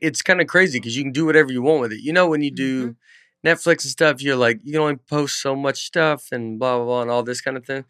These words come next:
Speaker 1: And it's wild to be like, "Yeah, do whatever you," like, you, you see it in the email and you're
Speaker 2: Yeah.
Speaker 1: like,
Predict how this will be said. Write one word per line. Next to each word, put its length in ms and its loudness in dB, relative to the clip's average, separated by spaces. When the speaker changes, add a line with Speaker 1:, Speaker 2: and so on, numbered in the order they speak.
Speaker 1:
And 140 -2
it's 180 -8
wild 720 0
to 100 -8
be 160 -10
like, 260 -8
"Yeah, 340 -2
do 200 -8
whatever 260 -4
you," 260 -8
like, 180 -2
you, 120 -4
you 440 -2
see 320 -2
it 140 0
in 100 -4
the 160 -4
email 320 -2
and 80 -8
you're 100 -6
Speaker 2:
Yeah. 80 -2
Speaker 1:
like, 160 -10